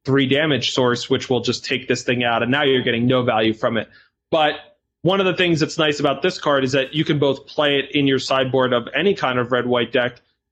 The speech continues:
bring it in against control when you want more haste threats or they have more planeswalkers, and you get to bring it in against mono red. And maybe it, and ma-, and so this is, like, kind of one of those perfect cards of when we talk about, like, you don't start this card because it's not exceptional at fueling any kind of game plan in game one,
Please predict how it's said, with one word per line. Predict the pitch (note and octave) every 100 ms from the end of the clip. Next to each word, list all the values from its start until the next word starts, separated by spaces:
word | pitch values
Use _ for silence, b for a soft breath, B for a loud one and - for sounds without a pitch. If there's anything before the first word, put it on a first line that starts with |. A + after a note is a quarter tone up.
| -
bring | C3 A#2+
it |
in | D3 B3
against | D#3+ C#3 B2+
control | - B2+ - C3 B2+
when | B2
you | A#2+
want | B2 B2
more | B2 A#2+
haste | B2 B2 -
threats | C3 B2 A#2+ -
or | C3+ B2+
they | B2
have | A#2+
more | A#2+ A2+
planeswalkers, | - B2 A#2+ B2 A#2 C3 A#2 -
and | F#3 A3+
you | F3
get | D3
to | C3
bring | C3+ B2+
it |
in | B2
against | B2 B2+ A#2+ C3
mono | B2+ B2+
red. | A#2+ A#2 A2+ B B _
And | C#3+
maybe | D3 C#3+
it, | C#3+ C#3+
and | D#3
ma-, | D#3+ -
and | D#3+ D3+
so | D#3+
this | F3
is, | F3+
like, | D#3+
kind | - D#3
of | D3
one | C#3+
of |
those | C3+
perfect | - C#3+ C3+ C3+
cards | C3 C3+ C#3
of | C3
when | B2+
we | B2
talk | A#2 B2+ B2+
about, | C3 A#2+
like, | A#2+ A2 b b _ _
you | E3+
don't | A3+ A3
start | - E3+ D#3+ F3+
this | F#3+
card | - F#3+ F3+
because | D3+ D3+
it's | C3+ C#3+
not | C#3+
exceptional | B2+ - - C#3 C3+ - D#3+ E3 D#3+
at | C#3 -
fueling | C#3+ C3+ C3
any | B2
kind | - C3 B2
of | A#2+ A#2+ -
game | C3 B2 C#3+
plan | C#3+ E3+ F3+ F#3
in | F3+
game | F#3+ F#3+
one, | G3 G3+